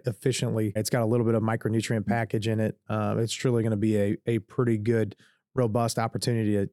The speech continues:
to get beans up and out of the ground. When you look at the overall, in my opinion, the, the thing that makes me most excited about what we've done with the Acre Edge lineup is seed treatment is gonna continue to be something that's gonna be evolved on. And I look at a company like Pivot Bio, right?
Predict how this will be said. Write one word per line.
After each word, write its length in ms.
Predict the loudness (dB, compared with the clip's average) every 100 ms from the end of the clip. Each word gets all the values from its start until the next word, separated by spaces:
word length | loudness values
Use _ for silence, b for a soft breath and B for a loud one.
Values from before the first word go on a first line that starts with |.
| -2
to 80 |
get 220 | 0 0 0
beans 240 | -2 0
up 180 | -2 -2
and 80 | -4
out 120 | -2
of 20 |
the 80 | -2
ground. 340 | -2 0 0
When 100 | 0
you 120 | 2
look 160 | 2 2
at 100 | 0
the 140 | 2
overall, 400 | 2 2 2 2
in 80 | 2
my 180 | 0 0
opinion, 640 | 0 -2 -2 0 -2 -6
the, 260 | -4 -4 -4 -4
the 100 | -4
thing 180 | 0 0
that 120 | 0
makes 260 | 0 -2 -2
me 60 |
most 260 | 0 0 -2
excited 340 | -4 0 0
about 220 | 0 0
what 180 | 0 0
we've 140 | -2 -2
done 160 | -2
with 100 | -2
the 80 | 0
Acre 260 | -2 -2 -2
Edge 200 | -2 -2
lineup 360 | -2 0 -2
is 220 | -2 -4
seed 340 | -2 0 2 2
treatment 380 | 2 2 2 2
is 140 | 0
gonna 120 | 0
continue 540 | -2 -4 -2 0 0 0
to 80 |
be 160 | 2 2
something 440 | 0 -4 -2 -2
that's 180 | 0 -2
gonna 160 | -2 -2
be 200 | -2 -2
evolved 440 | -2 -2 -2 -2
on. 180 | -6 -8 -12 _ _ _ -4
And 260 | 0 0 0
I 100 | 2
look 260 | 2 2
at 280 | 2 0 -2
a 60 | -6
company 340 | -4 -2 0
like 240 | 0 0 -2
Pivot 240 | -2 0
Bio, 260 | 0 -2 -2
right? 260 | 0 0